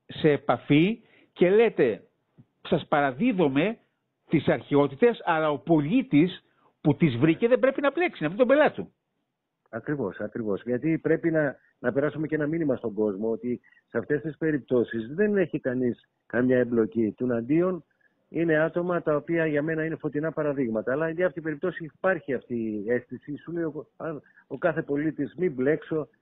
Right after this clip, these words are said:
Speaker 2: μην πούνε ότι ήταν δικά μου, μην, μην, μην, μην
Speaker 1: Αλήθεια
Speaker 2: πούνε ότι
Speaker 1: είναι
Speaker 2: τα
Speaker 1: αυτό.
Speaker 2: έκλεψα".
Speaker 1: Αλήθεια είναι αυτό
Speaker 2: Υπάρχει
Speaker 1: που λέτε.
Speaker 2: μια τέτοια, ε, ξέρετε, αγκύλωση που πρέπει να φύγει από την, ε,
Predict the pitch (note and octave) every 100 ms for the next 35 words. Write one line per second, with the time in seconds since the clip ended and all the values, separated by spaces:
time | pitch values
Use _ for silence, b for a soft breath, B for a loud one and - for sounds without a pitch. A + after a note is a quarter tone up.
0 | _ - E3 D#3 D#3+ D#3 D3 C#3+ C#3+ C3
1 | B2 C3+ D3 D3 C#3+ C#3 D#3 C#3+ D3 D3+
2 | C#3 D3 C#3+ - _ B2+ A#2+ D3 D3 C#3+
3 | G#2+ C3 C3 B2 C3+ _ _ _ _ -
4 | A2 A#2+ B2+ A2 G#2 - - G#2 D3+ D3
5 | D3+ D3 D3 C3+ B2 _ _ _ _ -
6 | A#2 B2 B2+ A2 D3 D3 C#3+ C#3 B2 C3
7 | D3 D3 C3 C3 C3+ C#3 C3 B2+ - B2+
8 | A#2 G#2+ G#2 G#2 G2+ G2+ G2+ G2 F#2